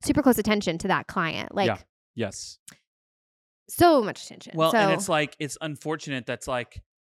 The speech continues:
Speaker 2: you know, one of the things that we're really hoping to tweak in our business, uh, this next, very soon, I mean, here within this next month, is, like, Lara really starting to play a bigger role in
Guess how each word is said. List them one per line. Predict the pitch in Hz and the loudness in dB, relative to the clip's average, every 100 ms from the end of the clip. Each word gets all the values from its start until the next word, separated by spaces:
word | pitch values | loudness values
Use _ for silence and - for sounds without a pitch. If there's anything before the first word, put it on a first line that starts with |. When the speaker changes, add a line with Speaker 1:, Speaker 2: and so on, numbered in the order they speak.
| _ | _
Speaker 2:
you | 139 | -4
know, | 135 | -4
one | 120 135 | -2 -2
of | 156 | 0
the | 127 | 0
things | 139 131 110 | -2 0 0
that | 123 | 0
we're | 117 | 2
really | 117 117 110 | 2 2 2
hoping | 110 101 107 | 0 0 -4
to | 113 | -6
tweak | - 113 101 | -4 -4 -4
in | 101 | -4
our | 101 | -4
business, | 107 104 104 98 - - _ _ _ - | -4 -4 -6 -6 -10 -14 _ _ _ -4
uh, | 104 101 98 95 92 - _ _ _ - - 107 | 0 0 0 -2 -4 -10 _ _ _ -20 -14 -2
this | 117 110 | -2 0
next, | 113 107 - - 117 | -4 -4 -8 -10 -12
very | 107 110 123 117 | -4 2 2 2
soon, | - 113 104 92 | -2 -4 -4 -6
I | 104 | -6
mean, | 101 95 92 _ _ _ _ _ | -6 -8 -12 _ _ _ _ _
here | 117 120 | -4 -2
within | 127 120 110 | 0 -2 -4
this | 107 - | -4 -4
next | 107 - | -6 -4
month, | 101 104 - | -4 -4 -6
is, | - 98 | -10 -8
like, | 110 104 | -8 -8
Lara | 101 104 107 110 113 | -4 0 2 2 0
really | 101 104 107 110 107 _ _ _ | -2 -2 -2 -4 -6 _ _ _
starting | - 107 107 | -4 -2 -2
to | 104 | -2
play | 98 110 110 | -2 -2 -2
a | |
bigger | 104 110 107 | -2 -4 -4
role | 101 98 101 110 117 | -6 -4 -4 -4 -6
in | 110 104 101 | -10 -10 -12